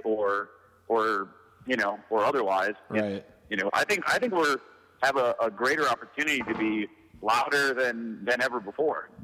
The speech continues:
Speaker 2: Yeah, uh, plus the players love it. Like, we've seen that. It's, it's obvious. The players are, uh, you know, are all for us making all the noise and the racket.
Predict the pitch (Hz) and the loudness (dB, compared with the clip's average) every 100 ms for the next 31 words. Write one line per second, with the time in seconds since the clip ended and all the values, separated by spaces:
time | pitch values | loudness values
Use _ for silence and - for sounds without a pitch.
0 | - _ _ _ - - - 117 131 113 | -20 _ _ _ -20 -20 -4 0 2 0
1 | 120 127 113 113 - - - 233 247 - | 0 2 2 0 -6 -20 -6 -2 -2 -2
2 | - 208 170 117 104 107 90 82 - 120 | 0 2 2 0 -2 -2 -2 -8 -4 -2
3 | - 165 151 143 - 196 127 101 92 - | 0 -2 -4 -6 -2 0 0 -4 -6 -6
4 | 123 - 156 156 151 131 98 90 - 117 | -6 -4 -4 0 0 -2 -6 -6 -6 -2
5 | 147 151 139 117 113 110 92 - - - | 0 0 0 -2 -4 -4 -6 -8 -12 -12
6 | - 107 127 110 101 101 - 117 117 127 | -10 -2 0 0 -2 -4 -2 0 2 0
7 | - 123 107 98 107 101 104 98 95 95 | 0 -2 -2 -4 -6 -4 -4 -6 -6 -4
8 | 95 92 98 87 87 87 - 92 | -4 -6 -6 -6 -6 -6 -6 -10